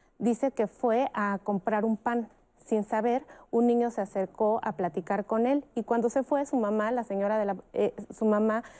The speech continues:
y la señora le dijo que, bueno, había padecido autismo.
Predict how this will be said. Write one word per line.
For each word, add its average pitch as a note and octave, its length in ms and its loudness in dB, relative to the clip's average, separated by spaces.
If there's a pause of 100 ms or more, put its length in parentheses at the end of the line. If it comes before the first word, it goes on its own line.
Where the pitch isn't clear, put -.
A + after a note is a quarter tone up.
(200)
y A3 100 4
la G3 120 2
señora G#3+ 380 2
le A#3 80 2
dijo G3+ 280 0
que, A3+ 120 0
bueno, A3 400 0
había G3+ 300 2
padecido G#3 420 -2
autismo. A3+ 480 0